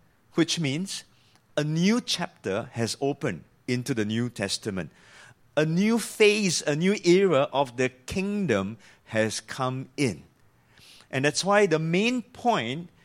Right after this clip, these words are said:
in Matthew chapter eleven, verse twelve, talks about the kingdom of God. That's the main thing. All the other characters are peripheral to the king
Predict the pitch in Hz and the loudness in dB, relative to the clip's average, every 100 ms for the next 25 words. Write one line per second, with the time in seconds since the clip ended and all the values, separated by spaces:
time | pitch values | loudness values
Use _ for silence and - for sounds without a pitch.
0 | _ _ _ 147 143 147 - 165 185 208 | _ _ _ -2 -2 -4 -6 -4 -2 -2
1 | 208 196 - 165 151 - 165 165 - - | -2 -2 -2 -2 -2 0 2 2 0 -2
2 | 139 151 185 202 160 151 - - 117 104 | 0 2 2 2 2 0 0 -2 -4 -4
3 | - 202 208 - 107 113 127 127 - - | -2 0 0 0 -4 -2 0 -2 -4 -6
4 | 123 120 - 127 135 139 135 131 131 - | -6 -4 -4 -4 -4 -2 0 -2 -6 -14
5 | _ - 101 - 98 - - _ _ _ | _ -12 -10 -8 -10 -10 -16 _ _ _
6 | _ - _ _ - 147 196 - 165 170 | _ -20 _ _ -6 -2 0 0 2 2
7 | 185 180 113 _ _ _ _ _ _ _ | 0 -4 -8 _ _ _ _ _ _ _
8 | _ - 165 233 208 185 185 185 170 170 | _ 0 4 6 6 4 4 -2 0 2
9 | 190 - 123 135 - - - - 123 123 | 2 0 -4 -4 -6 -12 -18 -2 0 0
10 | - 139 147 196 - 160 98 101 117 - | 0 0 2 0 0 -2 -2 -2 -8 -8
11 | - 120 120 - 170 98 95 | -4 -2 -2 0 -2 -2 -8